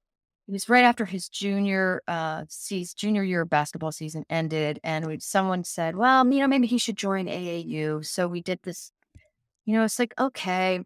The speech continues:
he just finished. It was a good season. Maybe it'll, you know, keep him fresh or whatever." So he joined it, and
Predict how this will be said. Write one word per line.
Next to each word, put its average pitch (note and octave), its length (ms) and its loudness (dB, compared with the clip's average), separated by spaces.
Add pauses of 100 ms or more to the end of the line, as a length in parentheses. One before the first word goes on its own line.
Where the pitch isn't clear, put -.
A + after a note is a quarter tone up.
he G#3+ 100 -8
just - 320 -4
finished. G3+ 400 2
It - 40 -4
was - 140 -8
a - 40 -16
good A3+ 180 -2
season. F#3+ 680 -2
Maybe G3 280 0
it'll, F#3+ 300 0
you G3 60 0
know, F3 220 0
keep - 220 -10
him F#3 100 -6
fresh D#3 400 2
or D#3+ 60 -4
whatever." D#3+ 400 -2 (640)
So G#3 240 4
he B3 160 2
joined F#3 420 0
it, F3 240 0 (200)
and F3+ 480 -2